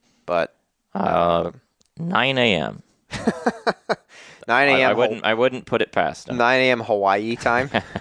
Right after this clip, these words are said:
Speaker 2: <laughs>
Speaker 1: Maybe.
Speaker 2: Um, so B U is the team that could jump Michigan. They're at seventeen percent chance for four.
Speaker 1: But if they lose,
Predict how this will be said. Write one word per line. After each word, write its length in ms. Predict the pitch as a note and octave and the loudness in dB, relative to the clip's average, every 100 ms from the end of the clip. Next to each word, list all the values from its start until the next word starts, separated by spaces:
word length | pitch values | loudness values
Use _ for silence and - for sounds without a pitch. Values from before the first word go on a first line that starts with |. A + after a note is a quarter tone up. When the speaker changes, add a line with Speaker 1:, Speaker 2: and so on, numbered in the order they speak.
| - | -2
Speaker 2:
<laughs> 540 | G#2 - - - - | -4 -4 -16 -16 -6
Speaker 1:
Maybe. 360 | A2 G#2 E2+ G2 - | 0 0 0 -6 0
Speaker 2:
Um, 640 | A2 A2 G#2+ G#2 G#2 G2+ - | 2 4 4 4 2 -2 -10
so 380 | - A#2+ A#2 G#2+ | 0 2 4 2
B 200 | C#3+ D3 C#3 | 0 2 4
U 280 | C#3 C#3+ D3 - | 6 4 2 2
is 260 | A2 G#2 - | 2 2 0
the 120 | G2+ | -2
team 280 | - A2 G#2 | 0 0 0
that 120 | F#2+ | -2
could 160 | F#2+ F2 | -4 0
jump 240 | G#2+ A2 | 0 0
Michigan. 580 | G#2 G2+ G#2 G2+ G#2 G2 | -2 -4 -2 0 0 0
They're 140 | F2 | -2
at 120 | - | -2
seventeen 600 | - G#2 G#2+ - G#2+ G2+ G2 | 0 0 -2 -8 -10 -10 -8
percent 500 | F#2 - F#2 F2+ - | -10 -6 -6 -6 -6
chance 400 | F#2 F2+ - - | -6 -6 -8 -16
for 220 | - - | -16 -18
four. 720 | - - A2 A2 A2 G#2 G2+ _ _ _ _ | -18 -2 2 4 2 0 -4 _ _ _ _
Speaker 1:
But 120 | D#3+ | -4
if 60 | - | 2
they 140 | A3+ | 2
lose, 580 | E3 C#3 G#2+ G#2 - | 4 2 0 -6 -16